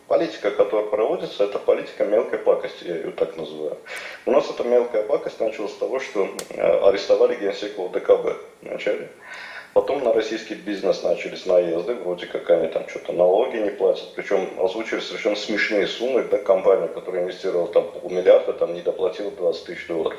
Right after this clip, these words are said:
например, железно-, железные дороги российские. Вот вся эта стратегия мелкой пакости, а, она мне,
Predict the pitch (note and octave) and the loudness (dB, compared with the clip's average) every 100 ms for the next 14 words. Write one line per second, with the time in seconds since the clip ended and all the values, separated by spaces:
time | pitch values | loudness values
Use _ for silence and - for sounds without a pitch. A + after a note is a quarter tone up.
0 | - E2+ E2+ F2 - - - - - - | -8 -6 2 4 4 -2 -14 -20 -14 -6
1 | E2 E2+ D#2+ D#2+ F2 E2+ D#2+ E2+ - F2+ | -2 2 2 4 4 6 4 0 -8 -6
2 | F2+ E2+ F2 E2+ F2 F2 F2 F2 F#2 F2 | -2 0 0 2 2 2 0 -2 -4 -6
3 | F2 - - - - - - - - - | -8 -10 -14 -16 -14 -10 -10 -10 -10 -10
4 | - - - - - - A#2 - G3+ E3+ | -12 -16 -20 -20 -12 -2 0 4 4 4
5 | D3+ C3 C3 D3 B2 A#2 A2+ G#2+ - D3 | 4 4 4 0 -4 -2 0 0 -2 0
6 | G#3 C4 - - A#2 - - - - - | 0 0 -2 -6 -10 -6 0 0 0 2
7 | G#2 A2 D#3+ G3 C#3 | 2 4 4 4 0